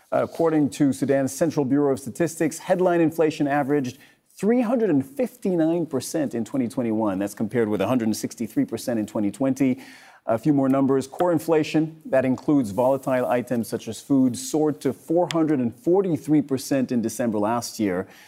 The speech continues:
It has eased somewhat since then, standing at around a hundred and three percent in October, partly due to the currency stabilizing, but inflation levels still very high compared to many other countries. Alaidin, my question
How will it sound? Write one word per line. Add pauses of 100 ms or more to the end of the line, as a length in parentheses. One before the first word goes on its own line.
(260)
It
has
eased
somewhat
since
then,
standing
at
around
a
hundred
and
three
percent
in
October,
partly
due
to
the
currency
stabilizing,
but (420)
inflation
levels
still
very
high
compared
to
many
other
countries.
Alaidin,
my
question